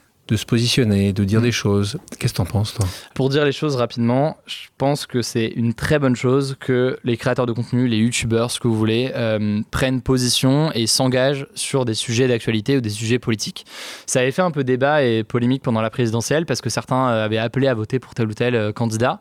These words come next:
Speaker 2: Euh, certains disaient « Mais attends, mais là, t'es en train de, de manipuler les jeunes en disant pour qui tu vas voter ou quoi ». Moi, ce que je considère, c'est que le, le, le vrai, euh, problème éventuel là qui se pose, c'est un problème d'éducation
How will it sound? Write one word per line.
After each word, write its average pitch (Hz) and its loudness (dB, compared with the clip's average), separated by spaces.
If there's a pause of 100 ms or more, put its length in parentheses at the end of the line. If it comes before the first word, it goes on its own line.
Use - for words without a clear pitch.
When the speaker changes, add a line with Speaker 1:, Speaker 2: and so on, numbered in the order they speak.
(420)
Speaker 2:
Euh, 107 -2
certains 127 -2
disaient « 123 0
Mais 113 0
attends, 131 0
mais 117 0
là, 120 2
t'es - -4
en 113 -2
train 127 -2
de, 107 0 (240)
de 123 2
manipuler 127 0
les 120 2
jeunes 139 2
en 127 2
disant 120 0
pour 117 -8
qui 120 -14
tu 117 -10
vas 113 0
voter 123 2
ou 123 2
quoi ». 175 0 (520)
Moi, 147 2
ce - -8
que 123 -4
je - -6
considère, 139 0
c'est 131 -4
que - -8
le, 110 0 (240)
le, 117 0
le 117 2
vrai, 127 2
euh, 113 4
problème 131 0
éventuel 117 0
là 123 0
qui - -14
se - -6
pose, 160 2
c'est 117 -6
un 113 -2
problème 131 -2
d'éducation 135 0